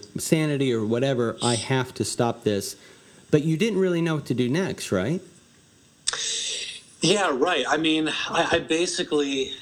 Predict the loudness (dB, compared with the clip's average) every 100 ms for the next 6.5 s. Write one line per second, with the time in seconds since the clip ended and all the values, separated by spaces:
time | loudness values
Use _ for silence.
0 | -8 -6 -4 -4 -4 -4 -8 -4 -2 -2
1 | -2 -4 -6 -8 -6 0 0 0 -4 -4
2 | -6 -6 -8 -8 -6 -4 -2 -2 -4 -2
3 | 0 0 0 0 0 0 -2 -2 -2 -2
4 | -4 -4 -2 0 2 2 0 -2 -4 0
5 | 0 0 -2 -4 -2 0 0 0 -2 -2
6 | -6 -6 -2 -2 -2